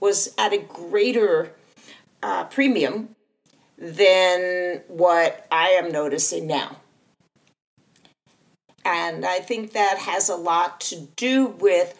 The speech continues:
where people get their information. If you only Google things, perhaps you're missing out on the wisdom of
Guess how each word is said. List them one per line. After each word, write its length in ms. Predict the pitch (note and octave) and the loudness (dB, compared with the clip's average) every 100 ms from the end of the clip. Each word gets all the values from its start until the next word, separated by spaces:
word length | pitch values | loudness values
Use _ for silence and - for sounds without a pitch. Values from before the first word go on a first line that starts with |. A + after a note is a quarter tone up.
| _ | _
where 420 | C#3+ E3 A3 C4+ | -10 4 6 6
people 380 | C4+ G#3+ G#3 F3+ | 4 -4 -4 -6
get 240 | F3 E3 | -4 -4
their 140 | - E3 | 0 -2
information. 600 | C#3+ - D#3+ F3+ - - - _ _ _ _ _ _ _ _ _ - _ _ G#3 | -2 -2 0 2 0 -6 -12 _ _ _ _ _ _ _ _ _ -20 _ _ 4
If 440 | F#3 F3+ - - _ _ | 4 2 0 -12 _ _
you 320 | F#3 G3 F#3+ - _ | -14 -14 -14 -20 _
only 420 | G#3 D4 E4 C#4 | 4 4 4 0
Google 380 | - E3+ D3+ D3 | 0 -6 -4 -4
things, 640 | C#3+ B2 - F3+ G3+ - - _ _ _ _ _ _ _ - | -2 -8 -8 -8 -8 -8 -12 _ _ _ _ _ _ _ -6
perhaps 640 | G#3+ G#3 G#3+ - - - | -6 -4 -2 -2 0 -2
you're 180 | G#3+ G3+ | 0 0
missing 440 | G3+ G#3 G#3 F#3 - | 0 0 0 -4 -4
out 320 | A3 C4+ C4+ | 0 0 0
on 220 | A3 G#3 | -6 -6
the 100 | F#3+ | -8
wisdom 760 | E3+ E3 A#3 C4+ - A#3 G3 F3+ - - _ - | -10 -10 -2 0 0 -2 -8 -12 -20 -20 _ -2
of 500 | A3+ A3 G3+ G3 | 0 2 0 -2